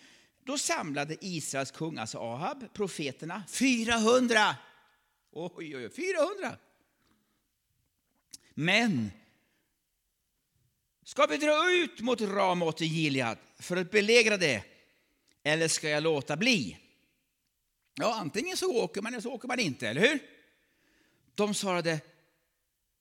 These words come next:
"Dra dit upp! Gud ska ge det kungens hand." Lyckoprofeter. Lyckoprofeter.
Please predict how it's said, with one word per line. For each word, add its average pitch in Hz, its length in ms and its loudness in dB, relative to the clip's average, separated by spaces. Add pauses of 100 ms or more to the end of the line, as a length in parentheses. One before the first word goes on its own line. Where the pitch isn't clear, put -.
(160)
"Dra 427 460 2
dit 403 240 4 (240)
upp! - 300 -14 (340)
Gud 226 640 4
ska 208 160 0
ge 196 360 4
det 180 180 2
kungens 175 680 0
hand." 131 560 0 (1200)
Lyckoprofeter. 175 1300 -6 (3000)
Lyckoprofeter. 170 1400 0